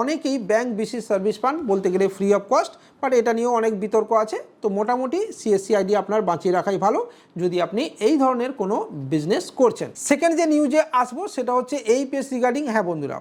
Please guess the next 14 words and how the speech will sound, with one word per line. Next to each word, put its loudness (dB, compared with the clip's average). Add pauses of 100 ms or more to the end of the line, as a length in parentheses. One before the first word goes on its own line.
(120)
পয়লা 4
জুলাই 0
থেকে -6 (180)
টু -4 (100)
ফ্যাক্টর 0 (200)
অথেন্টিকেশন -2 (120)
যেটা 4 (200)
আ-, 0
বন্ধ -2
হওয়ার 0
কথা -2
ছিল -6 (120)
সেটা -2 (360)
আরও 0